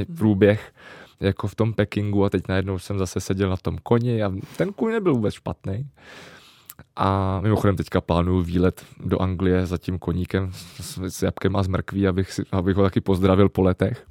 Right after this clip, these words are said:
Speaker 2: Ale ty trenéři z toho byli nervózní a mě to na chvíli napadlo, když jsem je viděl, jak prostě si přejou, aby to dobře dopadlo, eh, že se to snad opakovat nebude, ale tehdy jsem měl zvláštní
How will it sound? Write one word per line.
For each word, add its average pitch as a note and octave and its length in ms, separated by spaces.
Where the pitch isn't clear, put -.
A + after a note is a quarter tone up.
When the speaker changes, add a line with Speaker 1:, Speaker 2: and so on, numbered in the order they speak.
Speaker 2:
Ale G2+ 640
ty A#2 120
trenéři A2 580
z - 80
toho A2+ 220
byli G#2+ 300
nervózní G#2+ 680
a F#2+ 80
mě G#2 160
to A#2 120
na A2 80
chvíli A2+ 320
napadlo, G#2 480
když G2+ 160
jsem G#2+ 160
je A2 80
viděl, G2+ 360
jak G2+ 200
prostě G2+ 400
si G2+ 160
přejou, G2+ 280
aby G2+ 140
to G#2 120
dobře G2 280
dopadlo, G2 560
eh, G2 220
že G2 100
se G#2 100
to G2 100
snad G#2 220
opakovat G2+ 460
nebude, F#2+ 280
ale F#2+ 180
tehdy F#2+ 360
jsem A2 180
měl A#2 200
zvláštní G#2+ 1000